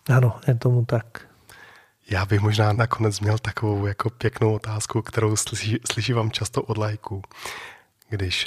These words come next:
Speaker 2: auto prudce zastaví nebo brzdí a dostane se do toho skluzu, tak to vydává pískavý zvuk. Proč to piští,
Speaker 1: <laughs>
Speaker 2: Radku?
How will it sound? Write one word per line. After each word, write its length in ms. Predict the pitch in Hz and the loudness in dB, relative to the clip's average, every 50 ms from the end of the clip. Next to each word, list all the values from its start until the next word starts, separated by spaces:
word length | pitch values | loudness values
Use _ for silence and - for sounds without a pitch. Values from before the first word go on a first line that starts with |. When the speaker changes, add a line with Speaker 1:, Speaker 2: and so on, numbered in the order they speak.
| - _ - | -6 _ 0
Speaker 2:
auto 280 | - 104 107 - - 120 | 0 0 0 0 -2 -4
prudce 420 | - - 110 110 - - - 123 | -2 0 -2 -2 0 0 -2 0
zastaví 640 | 107 107 - - - - 110 104 98 98 92 95 101 - _ _ _ _ - - | 0 0 -2 -4 -4 -2 -2 -2 -2 -4 -6 -8 -12 -16 _ _ _ _ -8 -4
nebo 180 | - 104 104 101 | -2 -2 -2 -2
brzdí 560 | 95 92 104 107 95 95 95 95 95 87 90 - _ _ _ _ - - | -4 -4 -4 -2 -4 -4 -6 -6 -8 -8 -8 -14 _ _ _ _ -8 -8
a 80 | 110 | -6
dostane 360 | 98 104 - - - 104 101 | -4 -4 -4 -4 -2 -2 -2
se 140 | 95 - - | -2 -2 -4
do 80 | 95 95 | -4 -8
toho 240 | - - 101 104 101 | -6 -4 -4 -4 -2
skluzu, 540 | - - - - 107 98 95 87 98 92 87 - _ _ - - - - - - _ _ | -4 -6 -6 -4 -4 -4 -4 -4 -6 -8 -10 -12 _ _ -20 -20 -18 -18 -20 -20 _ _
tak 180 | - - 98 - | -6 -6 -6 -4
to 120 | - 113 | -2 0
vydává 480 | 101 104 101 101 98 101 95 110 107 107 | 0 2 2 2 0 2 2 2 2 2
pískavý 760 | - - - 110 98 98 - - - - 101 101 104 101 101 | 0 -4 -8 -8 -6 -4 -4 -4 -4 -4 -2 -2 -2 -2 -2
zvuk. 560 | 101 98 98 95 95 95 95 87 _ - - - - _ _ _ _ - _ _ _ _ - | -2 -4 -4 -4 -2 -4 -4 -4 _ -4 -6 -6 -6 _ _ _ _ -20 _ _ _ _ 0
Proč 340 | - 107 104 - - - | 2 2 2 2 2 0
to 160 | - - 123 120 - - _ - | 2 2 0 0 0 -6 _ -2
piští, 520 | - 98 - - - - - - 92 87 _ _ _ - - _ | -2 0 0 -2 -4 -4 -6 -16 -18 -18 _ _ _ -20 -20 _
Speaker 1:
<laughs> 340 | - - - 160 131 143 139 | -10 2 4 6 8 8 8
Speaker 2:
Radku? 400 | 120 101 95 - - - - | 6 6 2 0 -4 -6 -6